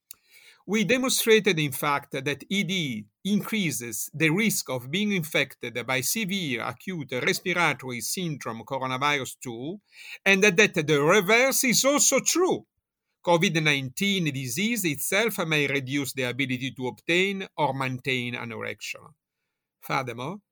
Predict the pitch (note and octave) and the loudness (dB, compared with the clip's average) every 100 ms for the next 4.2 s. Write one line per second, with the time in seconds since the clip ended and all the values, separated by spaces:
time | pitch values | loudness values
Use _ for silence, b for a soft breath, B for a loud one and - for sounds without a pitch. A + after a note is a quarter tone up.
0 | _ b b F#3 F#3 A3+ G#3 F3+ E3 D3+ | _ b b 4 4 4 2 0 -2 -2
1 | C3+ C3 E3 D#3+ F3 F3 F3+ D#3+ F3 F#3 | -2 0 0 2 2 0 -2 -2 0 0
2 | - - - F3+ - - F#3+ F3+ F3+ - | -2 -4 0 0 0 -2 2 2 2 -2
3 | C#3 D3+ D#3 D#3 C#3 - C#3+ B2+ A#2+ D3 | 2 4 4 2 -6 -4 0 0 -2 -6
4 | D3+ E3+ | -4 -6